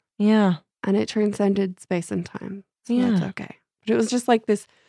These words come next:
Speaker 2: he was never even anything more than an acquaintance. He was just, he did a lot of improv around
Speaker 1: Mm-hmm.
Speaker 2: everybody knew him.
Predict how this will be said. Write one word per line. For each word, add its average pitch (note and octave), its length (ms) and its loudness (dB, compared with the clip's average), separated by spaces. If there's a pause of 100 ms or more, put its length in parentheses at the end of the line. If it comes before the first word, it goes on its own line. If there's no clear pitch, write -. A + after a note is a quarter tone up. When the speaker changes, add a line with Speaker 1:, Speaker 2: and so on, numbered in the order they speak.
(160)
Speaker 2:
he C#4 80 6
was C4 120 4
never D4 240 4
even C4+ 300 6
anything G#3 440 6
more F#3+ 200 4
than F3+ 160 0
an D#3+ 340 0
acquaintance. - 720 0
He F3+ 100 -4
was E3+ 140 -6
just, - 220 -10
he F#3+ 120 -2
did D#3+ 200 0
a D#3 60 0
lot D3+ 180 -2
of E3 80 -6
improv - 460 -6
around G#3 180 4
Speaker 1:
Mm-hmm. F#3 140 8
Speaker 2:
everybody E3+ 640 -2 (280)
knew E3+ 200 0
him. E3+ 220 0